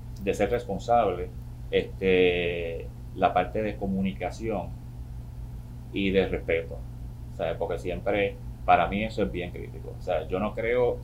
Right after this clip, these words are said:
en líderes, este, como te dije hace un tie-, un ratito atrás, ¿no? Este, los líderes que, que,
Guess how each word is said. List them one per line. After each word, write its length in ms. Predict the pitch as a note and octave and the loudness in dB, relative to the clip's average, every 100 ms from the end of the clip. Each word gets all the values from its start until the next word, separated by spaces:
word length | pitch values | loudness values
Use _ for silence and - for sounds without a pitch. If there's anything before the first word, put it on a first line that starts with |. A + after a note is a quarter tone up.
| - | -4
en 220 | F2+ F2+ | -4 -2
líderes, 600 | F#2 G#2+ B2 B2 A#2+ A#2+ G2+ | -2 0 0 0 -2 -4 -8
este, 260 | F#2+ - | -8 -8
como 200 | F2+ F2 | -8 -6
te 120 | E2+ F2 | -6 -2
dije 140 | G#2+ | -2
hace 340 | A2 G2+ G2 | 0 -2 -2
un 80 | G2+ - | -4 -4
tie-, 200 | G2+ - | -6 -6
un 480 | - - - - G2+ | -8 -10 -10 -8 -4
ratito 280 | G2+ G2+ A2 | -4 -2 -2
atrás, 220 | A#2+ A#2+ | -2 -2
¿no? 200 | E3+ E3+ - - - - | -4 -6 -8 -10 -10 -6
Este, 960 | F#2 - F2+ F2 E2+ E2+ F2 F2+ F#2+ - | -6 0 2 2 0 0 -2 -4 -6 -4
los 200 | F#2+ F2+ | -2 0
líderes 380 | F#2 G2 A2+ A#2+ | 0 2 0 0
que, 180 | A2 - | -4 -2
que, 220 | F#2 | -4